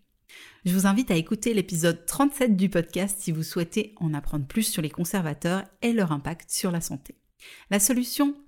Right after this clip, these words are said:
Choisir tout simplement des cosmétiques sans eau qui permettent de se passer de conservateurs ou alors choisir des produits qui contiennent les conservateurs les plus clean possibles qui sont autorisés par les labels bio.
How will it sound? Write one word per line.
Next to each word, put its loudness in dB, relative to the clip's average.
Choisir 2
tout -10
simplement 0
des 0
cosmétiques -4
sans 2
eau 2
qui -8
permettent 0
de -2
se -6
passer 0
de -14
conservateurs -2
ou 4
alors 2
choisir 2
des 4
produits 0
qui -12
contiennent 2
les 0
conservateurs -2
les -2
plus -6
clean 6
possibles -2
qui -8
sont -2
autorisés -4
par 2
les 2
labels 2
bio. -4